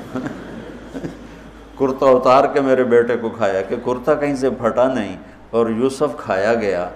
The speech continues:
ये सब तुम्हारा मकर व फरेब है। लेकिन फसब्रुन जमील का क्या मतलब है कि ब-, बच्चों, तुमने बड़ा जुल्म किया है, लेकिन मेरी ज़बान से कभी ताना नहीं सुनोगे,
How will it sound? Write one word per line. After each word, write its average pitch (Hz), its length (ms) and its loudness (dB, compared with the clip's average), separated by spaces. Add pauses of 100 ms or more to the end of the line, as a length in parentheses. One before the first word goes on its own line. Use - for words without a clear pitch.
(260)
ये 117 100 -2
सब 135 280 0
तुम्हारा 113 340 2
मकर 107 300 -2
व 107 60 2
फरेब 104 440 -4
है। 90 340 -8 (220)
लेकिन 143 500 0 (360)
फसब्रुन 120 720 0
जमील 107 600 -2 (400)
का 120 80 2
क्या 131 260 4
मतलब 131 400 2
है 131 120 6
कि 127 240 -2
ब-, 120 340 0
बच्चों, 120 440 2 (640)
तुमने 131 240 -6
बड़ा 156 260 -4
जुल्म 110 360 -2
किया 101 340 -4
है, 98 80 -4
लेकिन 110 280 -4
मेरी 123 360 0
ज़बान 107 500 -4
से 110 180 -6
कभी 107 280 -4
ताना 110 460 -2
नहीं 104 140 -6
सुनोगे, 90 600 -12